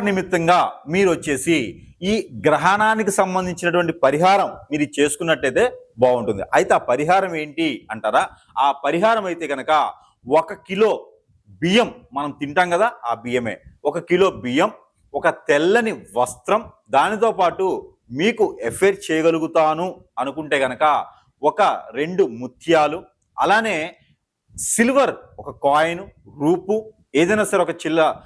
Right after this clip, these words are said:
చిన్న సిల్వర్ది తీసుకోండి. అది ఏదైనా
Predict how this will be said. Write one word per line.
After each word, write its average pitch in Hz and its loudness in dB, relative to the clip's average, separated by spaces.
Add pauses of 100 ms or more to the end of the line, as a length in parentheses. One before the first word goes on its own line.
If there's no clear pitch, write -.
(200)
చిన్న 208 -2 (320)
సిల్వర్ది 175 0 (280)
తీసుకోండి. 117 -4 (380)
అది 170 4 (140)
ఏదైనా 170 0